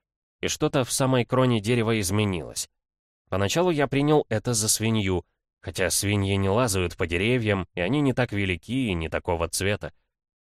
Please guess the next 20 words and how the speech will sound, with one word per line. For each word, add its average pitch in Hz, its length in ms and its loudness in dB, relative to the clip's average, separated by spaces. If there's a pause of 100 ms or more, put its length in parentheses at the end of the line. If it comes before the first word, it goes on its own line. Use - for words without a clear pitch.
(120)
Огромная 104 560 2
золотисто-голубая 92 920 -2
свинья, 92 600 -2
крошечные 92 680 -2
глазки, 85 500 -2
ресницы, 87 560 -4
как - 180 -6
у 90 40 -4
человека. 82 580 -2 (440)
Потом 135 280 0
она 131 160 2
подняла 113 480 2
гребень, 113 500 0
воротник 95 420 -2
из 104 140 -2
плоских - 500 -2
шипов, - 480 -2
похожих 90 460 -4
на 90 220 0
листья 95 420 -4